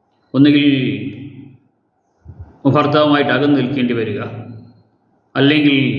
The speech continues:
വിധവയാകുക, ഇങ്ങനെയൊക്കെയുള്ള സാഹചര്യങ്ങൾ ഉണ്ടാകാറുണ്ട്. അതല്ലെങ്കിൽ സന്താന ലബ്ധിക്ക് വേണ്ടി കാത്തിരിക്കേണ്ടി വരിക. ഇങ്ങനെ ഏതെങ്കിലും തരത്തിലുള്ള മാനസിക സംഘർഷങ്ങൾ ഈ നക്ഷത്രത്തിൽ പിറന്ന സ്ത്രീകളെ സംബന്ധിച്ച് ധാരാളമായി കണ്ടുവരുന്നുണ്ട്.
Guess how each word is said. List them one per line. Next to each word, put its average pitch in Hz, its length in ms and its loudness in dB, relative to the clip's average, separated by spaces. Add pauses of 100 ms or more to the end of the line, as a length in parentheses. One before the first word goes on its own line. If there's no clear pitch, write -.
(460)
വിധവയാകുക, 131 800 0 (640)
ഇങ്ങനെയൊക്കെയുള്ള 190 600 2 (680)
സാഹചര്യങ്ങൾ 147 600 -2
ഉണ്ടാകാറുണ്ട്. 120 560 -2 (480)
അതല്ലെങ്കിൽ 165 380 2
സന്താന 143 400 0
ലബ്ധിക്ക് 143 340 0
വേണ്ടി 139 240 -2
കാത്തിരിക്കേണ്ടി 120 600 -6
വരിക. 104 200 -6
ഇങ്ങനെ 160 220 0
ഏതെങ്കിലും 180 380 0
തരത്തിലുള്ള 135 520 -2 (1300)
മാനസിക 185 440 2
സംഘർഷങ്ങൾ 143 600 0
ഈ 135 160 0
നക്ഷത്രത്തിൽ 135 380 -4
പിറന്ന 123 220 -6
സ്ത്രീകളെ 127 380 -4
സംബന്ധിച്ച് 120 460 -4
ധാരാളമായി 127 520 0
കണ്ടുവരുന്നുണ്ട്. 107 640 -4